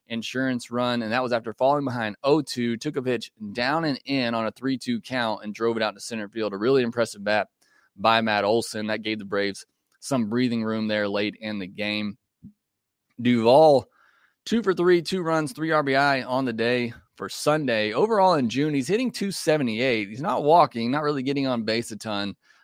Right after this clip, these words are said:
but at least the average is coming up. Four multi-hit games, three doubles, four home runs,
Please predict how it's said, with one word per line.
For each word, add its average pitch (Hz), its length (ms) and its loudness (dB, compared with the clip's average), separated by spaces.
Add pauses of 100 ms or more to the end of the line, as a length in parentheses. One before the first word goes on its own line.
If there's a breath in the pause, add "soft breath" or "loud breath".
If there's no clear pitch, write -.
but 113 120 0
at 113 60 -4
least 156 180 -2
the 123 160 -2
average 123 260 4
is 107 120 -6
coming 120 300 -2
up. 113 220 0
Four 160 220 0
multi-hit 123 640 0
games, 120 380 -2
three 156 220 -4
doubles, 120 420 2
four 156 280 0
home 113 280 -2
runs, 120 460 -2